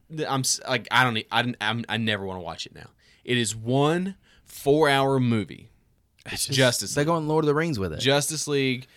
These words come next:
Speaker 1: four-hour movie. Like,
Speaker 2: I just
Speaker 1: you cannot sit there and tell me <laughs> that there's not one goddamn moment that you could be like, "Fucking let's cut it right there." And then, like, l-, like, what are you doing? The whole point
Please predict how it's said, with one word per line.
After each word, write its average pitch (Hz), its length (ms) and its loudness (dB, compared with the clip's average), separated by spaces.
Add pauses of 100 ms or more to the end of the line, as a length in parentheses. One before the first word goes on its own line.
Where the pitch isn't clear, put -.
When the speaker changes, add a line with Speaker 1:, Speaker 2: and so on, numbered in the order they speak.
(180)
Speaker 1:
four-hour 151 640 4
movie. 113 460 -4 (1400)
Like, 151 220 2
Speaker 2:
I 180 100 6
just 190 340 -2
Speaker 1:
you 277 180 10
cannot 233 500 8
sit 208 260 6
there 202 140 8
and 190 120 2
tell 180 300 6
me 82 220 -2 (120)
<laughs> - 120 -20
that 123 180 -2
there's 175 200 6
not 143 260 2
one 220 300 6
goddamn 165 640 8
moment 156 420 4 (200)
that 127 140 -4
you 175 100 2
could 156 140 -2
be 143 100 4
like, 120 240 2 (180)
"Fucking - 600 4
let's 117 160 -2
cut 123 220 0
it 104 60 -4
right 107 240 -6
there." 85 380 -10
And 117 180 -4
then, 107 520 0 (360)
like, 110 240 -4
l-, 113 120 -8 (120)
like, 147 220 -2
what 196 240 0
are 277 40 6
you 254 120 6
doing? 185 320 2 (180)
The 185 120 0
whole 269 180 2
point 220 420 2